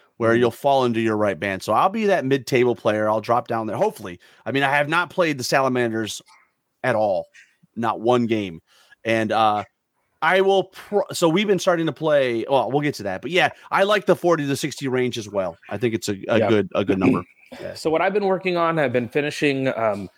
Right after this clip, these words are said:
Speaker 2: so, uh, my main thing that I gotta get painted is my, is the firefight thousand points. So I've gotten,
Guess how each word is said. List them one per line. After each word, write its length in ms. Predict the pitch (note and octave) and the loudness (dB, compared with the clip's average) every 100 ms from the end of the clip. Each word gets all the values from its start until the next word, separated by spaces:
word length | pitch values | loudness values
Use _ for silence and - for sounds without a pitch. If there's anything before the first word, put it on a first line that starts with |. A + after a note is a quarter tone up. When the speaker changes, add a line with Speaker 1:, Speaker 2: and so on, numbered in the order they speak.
| _ _ _ - _ _ _ _ - | _ _ _ -20 _ _ _ _ -2
Speaker 2:
so, 340 | D#3+ C#3+ B2+ E2 F2+ | 2 4 2 -2 -6
uh, 40 | A2+ | -2
my 200 | D3 C#3+ | 0 0
main 240 | D3+ D3 | 0 0
thing 160 | D#3+ D3 | 0 0
that 100 | B2+ | 2
I 100 | A#2+ | 2
gotta 200 | B2 B2 | 2 0
get 200 | B2 - | -2 -2
painted 360 | B2 A#2+ A#2 | 0 2 2
is 160 | A2 G#2 | 0 0
my, 240 | A#2 A2 - | 0 0 0
is 200 | B2+ A#2+ A2+ | -4 -2 -2
the 80 | |
firefight 560 | B2 A#2+ A2 - A#2 A#2 | 0 0 0 0 0 0
thousand 340 | A#2 A2 B2 | 0 0 -2
points. 540 | A2 G#2+ G#2 G#2+ - - - | -6 -6 -6 -8 -14 -18 -12
So 420 | - A#2+ A2+ A2+ | -2 2 2 2
I've 240 | A2+ A#2 | 0 0
gotten, 460 | C3+ C3 C3 B2 | 0 -2 -4 -6